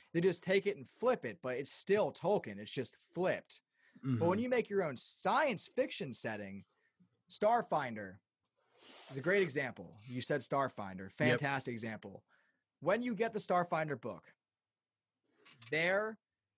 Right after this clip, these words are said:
Speaker 1: the entire game is based off the lore of Starfinder. Same thing with Shadowrun.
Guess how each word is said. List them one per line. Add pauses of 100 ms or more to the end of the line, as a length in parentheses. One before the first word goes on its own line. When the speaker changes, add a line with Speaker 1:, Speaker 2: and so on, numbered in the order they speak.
Speaker 1:
the
entire
game
is
based
off
the
lore
of
Starfinder. (1400)
Same
thing
with
Shadowrun.